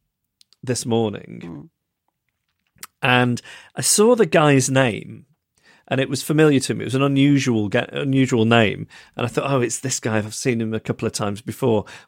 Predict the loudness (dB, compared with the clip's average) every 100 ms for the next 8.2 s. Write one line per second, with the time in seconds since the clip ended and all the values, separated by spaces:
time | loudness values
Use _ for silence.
0 | -4 -2 -2 2 2 2 2 2 0 -2
1 | -2 -2 -4 -2 0 2 2 -2 -4 -6
2 | -6 -6 -6 -2 -2 -2 -6 -16 _ -16
3 | -14 -14 -18 -20 _ _ -2 0 2 2
4 | 0 -2 -2 2 2 2 2 2 2 2
5 | 2 2 2 0 -2 -10 -20 -10 -2 0
6 | 0 -2 -8 -8 -4 -2 0 -2 0 2
7 | 2 2 0 -2 -4 -4 -4 -2 -2 -4
8 | -8